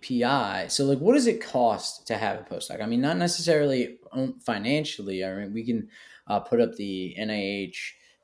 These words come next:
postdoc salaries and, and, you know, postdocs can vary much,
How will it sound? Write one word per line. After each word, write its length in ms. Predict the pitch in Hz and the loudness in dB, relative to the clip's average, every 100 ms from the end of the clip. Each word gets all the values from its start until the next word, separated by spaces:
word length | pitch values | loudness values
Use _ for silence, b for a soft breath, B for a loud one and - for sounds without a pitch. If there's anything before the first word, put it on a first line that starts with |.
| _ 120 | _ -2
postdoc 360 | 104 107 95 | 0 -2 -2
salaries 720 | - 107 107 101 98 101 90 | -2 0 0 0 -2 -4 -4
and, 180 | 92 90 | -6 -6
and, 280 | - 95 85 - 180 _ | -8 -10 -10 -16 -20 _
you 140 | 110 98 | -10 -8
know, 340 | 90 90 85 - | -6 -8 -10 -8
postdocs 420 | 113 104 95 - | -8 -6 -6 -8
can 240 | - 98 90 | -10 -10 -10
vary 520 | - - 123 135 117 98 | -4 2 6 8 6 2
much, 460 | 98 - - - | -6 -8 -12 -14